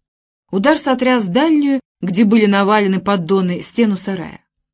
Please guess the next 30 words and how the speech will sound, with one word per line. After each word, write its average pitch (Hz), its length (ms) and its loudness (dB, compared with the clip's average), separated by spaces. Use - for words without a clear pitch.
Головы 277 420 4
всех 262 280 -2
блатных 240 440 0
и 226 60 -2
Спартака 202 640 -4
рефлекторно 240 720 0
повернулись 196 560 -2
туда. 160 320 -14
А 190 140 -2
там 226 240 4
сквозь 202 320 -2
пролом 202 420 0
стремительно 233 800 0
вкатывались 185 640 -2
в - 80 -16
сарай 214 380 -4
густые 185 480 -2
клубы 165 340 0
морозного 170 520 -4
пара. - 340 -18
Из-за 180 280 -2
них 220 220 2
трудно 208 300 0
было 170 180 -4
что-либо 185 420 -2
толком 170 380 0
разглядеть. 170 640 -4
Ну, 262 100 -4
конечно 269 560 2
же, 160 220 -4